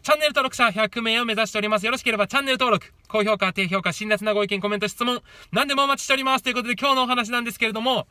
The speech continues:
私最近スマホ依存に悩んでおりました。スマートフォンで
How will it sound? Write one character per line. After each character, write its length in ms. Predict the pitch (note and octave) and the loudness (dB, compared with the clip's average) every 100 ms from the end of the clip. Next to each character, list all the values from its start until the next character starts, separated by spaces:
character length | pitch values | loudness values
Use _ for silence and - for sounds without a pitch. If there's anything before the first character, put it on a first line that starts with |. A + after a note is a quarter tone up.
| _ - | _ -6
私 440 | C#3 F#3+ - G3 | -2 -2 -2 -6
最 180 | F3 F3+ | -2 -4
近 260 | D#3 E3 - _ | -2 -6 -8 _
ス 200 | - F3 | -6 -4
マ 100 | F#3 | -2
ホ 160 | F#3+ | -2
依 60 | F#3+ | -4
存 280 | E3+ E3 D#3+ | -4 -4 -2
に 240 | F3 F3 A#2+ | -2 -4 -4
悩 220 | C3+ D3+ | -4 -4
ん 80 | C3 | -4
で 80 | |
お 20 | A#2 | -6
り 80 | |
ま 100 | A2+ A2+ | -8 -10
し 60 | |
た。 200 | A2 G2+ _ | -10 -10 _
ス 240 | - - C3+ | -16 -6 0
マ 140 | D3+ | 2
ー 40 | D#3 | 0
ト 80 | D3+ | -2
フ 80 | |
ォ 60 | D3 | -4
ン 40 | |
で 160 | C#3 | -4